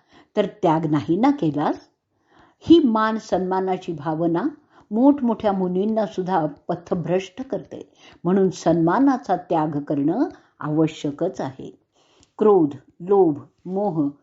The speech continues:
वगैरे षड्रिपूंवर एक वेळ जय मिळवता येईल, पण मनुष्याला षड्रिपूंचा त्याग केल्याचा सुद्धा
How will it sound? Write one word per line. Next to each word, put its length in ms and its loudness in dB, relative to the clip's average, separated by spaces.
वगैरे 420 2
षड्रिपूंवर 840 0
एक 240 -2
वेळ 280 2
जय 200 2
मिळवता 440 0
येईल, 360 2
पण 180 2
मनुष्याला 720 0
षड्रिपूंचा 880 0
त्याग 300 2
केल्याचा 440 2
सुद्धा 560 -10